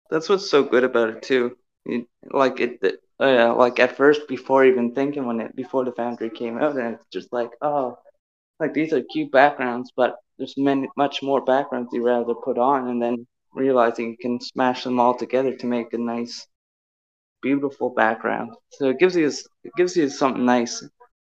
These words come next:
to, uh, to kinda, like, change your unwanted backgrounds to something nice. So it, it's always kinda fun to give you that treasure of buying chests and trying to make that better item. It's very,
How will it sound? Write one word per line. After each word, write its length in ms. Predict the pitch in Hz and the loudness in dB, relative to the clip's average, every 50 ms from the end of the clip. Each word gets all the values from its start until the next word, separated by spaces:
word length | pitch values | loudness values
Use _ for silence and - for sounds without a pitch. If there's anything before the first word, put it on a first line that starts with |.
| _ - | _ -6
to, 220 | 143 135 131 120 117 | 0 2 4 6 6
uh, 240 | 110 107 110 110 - - _ _ _ _ _ _ _ _ _ _ _ _ _ _ _ _ _ _ _ - | 6 6 4 0 -4 -12 _ _ _ _ _ _ _ _ _ _ _ _ _ _ _ _ _ _ _ -2
to 260 | 139 127 117 117 - - - | -2 -2 -2 -2 -6 -12 -6
kinda, 320 | - 147 139 131 127 120 | -4 -2 0 2 2 2
like, 400 | 113 117 113 110 104 - - - _ _ _ _ _ _ - | 4 4 2 2 0 -4 -12 -20 _ _ _ _ _ _ -8
change 380 | - 147 143 143 139 135 139 | -2 2 2 4 2 2 2
your 120 | 131 113 131 | 2 2 4
unwanted 600 | 131 135 131 123 123 131 131 131 - - 117 117 | 4 2 2 0 0 0 0 -2 -2 -4 -4 2
backgrounds 640 | - 120 120 127 123 123 - 113 117 117 117 - - - | 4 6 6 6 4 0 -4 -6 -4 -4 -6 -8 -8 -8
to 80 | 123 120 | -8 -8
something 480 | - - 131 123 113 - - 123 123 | -4 -4 -4 -4 -2 -2 -2 0 0
nice. 460 | 120 120 123 117 110 - - - - _ _ _ _ _ - | 2 2 0 -2 -4 -8 -14 -18 -20 _ _ _ _ _ -6
So 80 | 123 120 | -4 -4
it, 140 | 123 123 - | -4 -4 -6
it's 360 | - 107 131 143 139 135 - 143 | -4 0 0 0 0 0 0 2
always 220 | 151 156 165 165 - | 2 2 2 0 -2
kinda 260 | - 160 135 120 - - | -2 -2 -2 -2 0 2
fun 220 | 123 120 127 127 | 2 2 2 0
to 200 | 123 117 - - - _ _ - _ _ _ _ - | 0 -2 -2 -4 -8 _ _ -20 _ _ _ _ 0
give 160 | - 139 123 | 0 2 2
you 100 | 131 123 - | 2 2 2
that 200 | 123 113 107 - | 2 2 2 0
treasure 440 | - - 123 131 127 117 113 113 110 | 2 4 4 4 4 4 2 0 -2
of 120 | 110 - | -2 0
buying 380 | - 120 120 120 123 123 123 120 | 2 2 2 4 2 0 -2 -4
chests 520 | - - 123 120 120 - - - - - | -2 -2 0 0 0 -2 -8 -12 -12 -10
and 180 | 113 117 120 - | -10 -8 -8 -2
trying 220 | - 135 131 127 | 0 0 2 2
to 160 | 123 120 120 - _ _ _ _ _ _ _ _ _ - | 0 -2 -4 -8 _ _ _ _ _ _ _ _ _ -2
make 260 | 135 131 131 127 127 - | 0 0 0 0 2 4
that 260 | 120 117 - - - | 4 4 4 4 4
better 260 | 123 123 123 120 117 | 4 4 6 6 6
item. 400 | 117 123 123 123 120 117 113 - - _ - - _ _ _ _ | 6 4 2 0 -2 -4 -6 -12 -18 _ -20 -20 _ _ _ _
It's 180 | - 127 - - | -16 -16 -10 -4
very, 360 | - 131 127 127 120 120 120 | 0 0 2 2 2 0 -2